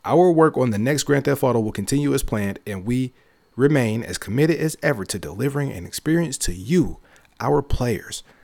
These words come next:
that truly exceeds your expectations. We will update everyone again soon, and of course, we'll properly introduce you to this next game when it's ready. We want to thank everyone for their ongoing support through this situation.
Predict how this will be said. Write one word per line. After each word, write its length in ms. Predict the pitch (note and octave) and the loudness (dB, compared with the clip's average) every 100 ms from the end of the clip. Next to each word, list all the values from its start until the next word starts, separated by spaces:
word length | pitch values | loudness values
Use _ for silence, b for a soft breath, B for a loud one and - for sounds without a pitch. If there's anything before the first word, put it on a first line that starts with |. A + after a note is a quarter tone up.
| b | b
that 200 | F2+ - | -12 -8
truly 420 | - E3+ F#3 F3 | -2 0 2 0
exceeds 460 | D#3+ - F#3 D3+ A#2 | 0 -4 -2 -2 0
your 180 | C3 - | 0 0
expectations. 840 | C#3 C#3 B2+ D3+ E3 - E2 - - _ b b b b _ | -4 -6 -2 0 0 -2 -8 -12 -18 _ b b b b _
We 100 | A#2+ | -2
will 220 | D3+ E3 | 4 4
update 400 | - D#3+ C3+ A#2+ - | 4 0 0 -4 -2
everyone 380 | C#3 E3+ E3 | 2 2 2
again 280 | D#3+ C#3 C#3 | 0 2 2
soon, 380 | C3+ C3 A2+ G#2+ | 2 0 0 -4
and 140 | A#2+ G#2+ | -6 -8
of 100 | - | -4
course, 320 | - C3+ C3 | 0 0 0
we'll 120 | F#2 | -4
properly 480 | - C#3 C3+ C3+ C3 | 0 0 2 -2 -2
introduce 480 | B2+ C3+ B2 A#2 - | -4 -4 -2 -4 -4
you 200 | G#2 G#2 b b | -6 -8 b b
to 120 | - | -6
this 200 | G#2+ F#2+ | -4 -2
next 280 | F#2+ A#2+ A2+ | -2 -4 -4
game 320 | A#2 G#2+ G2+ | -4 -4 -4
when 100 | F#2+ | -6
it's 220 | F#2+ - G#2+ | -6 -8 -4
ready. 320 | G#2 D#2+ - b _ | -6 -6 -14 b _
We 40 | |
want 200 | G2+ A2 B2 | -4 -2 -2
to 80 | |
thank 240 | C3+ D3 C#3 | 2 0 2
everyone 400 | C#3 C3+ C3 B2+ | 0 2 0 0
for 160 | - | -4
their 240 | F#2 F2+ - | -6 -6 -6
ongoing 420 | A#2+ B2+ A#2+ B2+ | -4 0 0 0
support 420 | B2+ B2+ B2 A2 | -2 4 4 4
through 100 | G#2 | -6
this 120 | G#2+ - | -4 -4
situation. 760 | A2+ - A2 G#2+ - G2 G2+ | -4 -4 -2 -2 -2 -6 -8